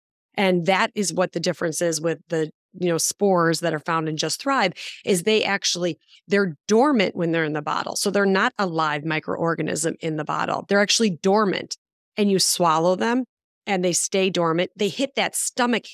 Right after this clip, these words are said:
in, that is so acidic, you know, the acidic environment of the stomach, it, it's meant to be the gastric barrier. Because they have that shell around itself, this hardy shell around itself, it allows it to stay dormant through the gastric system, through that stomach acid.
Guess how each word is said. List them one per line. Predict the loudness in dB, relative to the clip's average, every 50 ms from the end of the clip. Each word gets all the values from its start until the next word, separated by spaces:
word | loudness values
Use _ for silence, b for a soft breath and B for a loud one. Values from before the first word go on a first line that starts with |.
| -10
in, | -6 -6 -4 -4 -4
that | 0 0 0 2
is | 2 0
so | 0 0 0 0 0 0
acidic, | 0 -2 -4 -2 0 0 0 0 -2 -4 -4
you | -2 -2
know, | 0
the | 0 0 -2
acidic | -2 -2 -4 -4 -2 -2 -2 -2 -2 -2
environment | -2 -2 -2 -2 -2 -2 -2 -4 -4
of | -4
the | -4
stomach, | -4 -2 -2 -2 -2 -2 -4 -6
it, | -8 -10
it's | -12 -10 -4
meant | -2 2 2 2 2 0
to | -2 -2
be | 0 0 0
the | -2 -2
gastric | -2 -2 -2 -2 -2 -4 -8 -6 -4
barrier. | -2 -2 0 0 -2 -4 -6 B B -20 _ _ _ _ _ _ _ _ -4
Because | -4 -4 -2 0 2 2 4 4 4 2
they | 0 0
have | 0 0 0 0 2 2
that | 0 0 -2 -4 _ _
shell | -4 -2 -2 -2 -2 0 2 2 2 4 2 2
around | 2 2 0 -2 -2 -4
itself, | -6 -4 -4 -2 -2 -4 -4 -4
this | -4 -4 -4
hardy | -6 -6 -4 -2 -2 -2 -2 -2
shell | -2 -2 -2 0 0 0 0
around | 0 0 0 0 -2 -4
itself, | -6 -2 0 0 0 0 -4 _ _ _ _ _ _ _ _
it | 0 2 2
allows | 2 2 2 4 4 4 4 2
it | 0 -2
to | -2 -2
stay | -2 -2 -2 -2 0 -2 -2
dormant | -2 -2 0 0 2 2 2 2 0 -2 -4 _ _ -6
through | -2 0 0 0 0
the | 0 -2
gastric | 0 -2 0 0 0 -2 -4 -6 -6 -6
system, | -6 -6 -4 -4 -4 -4 -6 -6
through | -2 -2 0 2
that | 2 0 0 0
stomach | -4 -2 0 0 2 2 0 -2 -2
acid. | -4 -4 -4 -4 -4 -4 -6 -8 -8